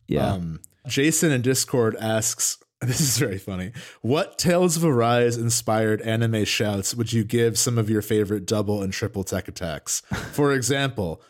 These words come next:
Speaker 2: Frog, X marks the spot during X Strike."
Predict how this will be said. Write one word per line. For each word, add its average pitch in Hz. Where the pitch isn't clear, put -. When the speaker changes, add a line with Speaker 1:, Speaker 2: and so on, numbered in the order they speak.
Speaker 2:
Frog, 117
X 143
marks 123
the 110
spot 101
during 101
X 98
Strike." -